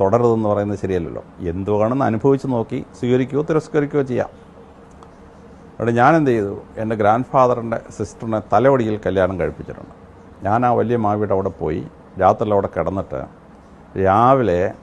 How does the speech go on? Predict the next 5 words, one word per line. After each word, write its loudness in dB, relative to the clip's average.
എടത്വ 2
ഫെറി 2
ക്രോസ് 0
ചെയ്ത് -4
നേരെ 0